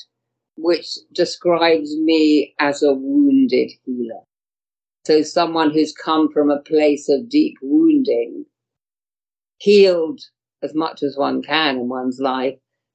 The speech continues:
and through that, wanting to heal others. I can tell you what about my early childhood was deeply wounding.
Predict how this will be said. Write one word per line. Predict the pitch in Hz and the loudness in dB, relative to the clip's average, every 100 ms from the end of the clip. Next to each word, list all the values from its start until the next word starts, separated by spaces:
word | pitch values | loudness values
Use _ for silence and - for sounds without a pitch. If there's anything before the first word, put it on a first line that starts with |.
| - | -4
and | 143 151 | 0 0
through | 147 - 175 175 151 | 0 0 4 6 4
that, | 156 147 127 _ - - _ _ _ _ _ _ _ | 2 0 -8 _ -20 -20 _ _ _ _ _ _ _
wanting | 151 143 135 139 | 0 0 0 -2
to | 135 139 | -2 -2
heal | 147 139 | 0 2
others. | 135 131 123 120 - - _ _ _ _ _ _ _ - | 2 0 -2 -2 -8 -18 _ _ _ _ _ _ _ -4
I | 175 | -4
can | - 190 175 165 | -2 -2 -2 -2
tell | 185 165 | -2 -2
you | 165 160 156 151 _ _ - | 0 2 0 -2 _ _ -12
what | 160 170 - | -2 -2 0
about | 156 156 160 147 | -2 0 0 0
my | 147 151 156 | 0 0 0
early | 147 143 147 | 0 0 -4
childhood | - 151 147 147 - 147 | -4 -2 -2 -2 -2 -2
was | 139 165 143 | 0 -2 -2
deeply | 135 165 - _ 147 135 | -2 -4 -4 _ -12 -8
wounding. | 165 202 165 151 151 151 156 | -2 -2 -2 -2 -2 -6 -18